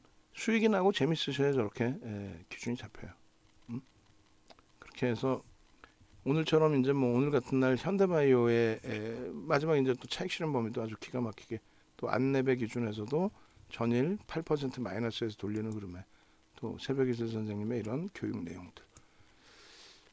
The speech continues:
브이브이아이피 방에 오셔서, 어, 함께 하셔서, 어, 수익 잡아내십시오. 그리고 이제 우리 브이브이아이피 회원님들, 그리고 이제 교육방 회원님들, 에, 전체적으로,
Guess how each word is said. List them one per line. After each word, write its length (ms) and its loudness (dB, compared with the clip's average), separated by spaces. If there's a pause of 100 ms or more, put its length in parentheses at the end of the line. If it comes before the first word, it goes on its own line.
(180)
브이브이아이피 600 6
방에 240 2
오셔서, 720 4 (120)
어, 200 -6
함께 300 -4
하셔서, 540 -2 (180)
어, 260 -8
수익 240 -8
잡아내십시오. 720 -8 (160)
그리고 240 2
이제 220 2
우리 240 0
브이브이아이피 540 2
회원님들, 560 2 (520)
그리고 280 4
이제 340 4
교육방 420 4
회원님들, 640 4 (440)
에, 200 -2
전체적으로, 920 0